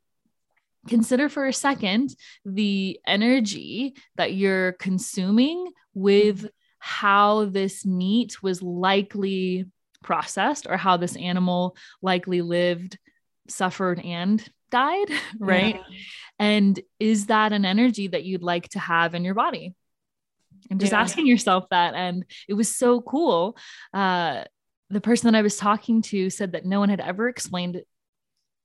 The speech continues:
Speaker 1: it to them that way, and that they didn't get any meat that night. <laughs>
Speaker 2: <laughs>
Speaker 1: That's awesome, right?
Speaker 2: Woo.
Speaker 1: And <laughs> it was definitely a moment of,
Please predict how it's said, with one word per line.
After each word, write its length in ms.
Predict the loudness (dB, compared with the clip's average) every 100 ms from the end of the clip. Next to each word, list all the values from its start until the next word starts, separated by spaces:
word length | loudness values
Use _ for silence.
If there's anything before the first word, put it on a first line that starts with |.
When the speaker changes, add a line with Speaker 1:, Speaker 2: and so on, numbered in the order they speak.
| _
Speaker 1:
it 220 | -8 -8 _ _ -2
to 120 | 0
them 260 | 2 0 2
that 220 | 2 2
way, 340 | 0 0 -2 -4 -12 -4 4
and 180 | 6
that 220 | 6 2 0
they 120 | -4
didn't 200 | 0 0
get 120 | 0 0
any 140 | 0
meat 200 | 0 -2
that 180 | -4 -10
night. 200 | -14 -20 -6
<laughs> 1080 | -2 0 4 6 6 4 4 2 2 0 -2 -4 -14
Speaker 2:
<laughs> 180 | -12 -2
Speaker 1:
That's 280 | 0 0 -2
awesome, 540 | -4 -4 -4 -4 -4
right? 320 | -4 -2 -2
Speaker 2:
Woo. 360 | 2 4 6 4
Speaker 1:
And 500 | 2 2 2 4 4
<laughs> 0 |
it 960 | 6 4 4 2 4 0 -2 0 0 2
was 200 | 2 4
definitely 520 | 0 0 2 4 6
a 60 | 4
moment 580 | 6 4 2 2 0 0
of, 260 | -2 -4